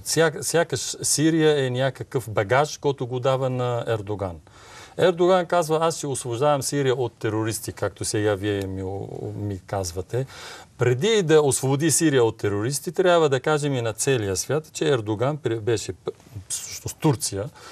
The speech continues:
беше първата държава, която почна да вкарва терористи в Сирия. Това е, всичко е в, а, контекста на, а,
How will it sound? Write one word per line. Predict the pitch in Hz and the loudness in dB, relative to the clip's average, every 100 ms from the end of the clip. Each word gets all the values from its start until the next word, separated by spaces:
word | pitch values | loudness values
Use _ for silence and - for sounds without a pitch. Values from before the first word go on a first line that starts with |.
| - - | -12 0
беше | 147 135 | 2 2
първата | 156 185 165 120 | 4 6 6 4
държава, | 101 104 139 165 | -2 0 2 2
която | 175 160 | 0 -4
почна | 139 156 151 | -2 -2 0
да | 117 | -4
вкарва | 113 113 117 160 | -2 0 0 0
терористи | - 95 101 - 156 | -4 -6 -6 -4 -4
в | 180 | -4
Сирия. | - 202 160 90 - _ - - - - - | -2 2 2 0 -10 _ -20 -20 -20 -20 -16
Това | - 233 202 | 2 4 4
е, | |
всичко | 170 214 - 190 | 2 -4 -4 0
е | 190 180 170 | 2 2 0
в, | - 147 - 151 | 0 -2 -2 0
а, | 143 135 127 120 117 | 0 2 0 -2 -4
контекста | - 147 - 143 - 139 | -2 -4 0 -2 0 -2
на, | 123 120 113 107 101 | 0 0 0 0 -2
а, | 107 | -4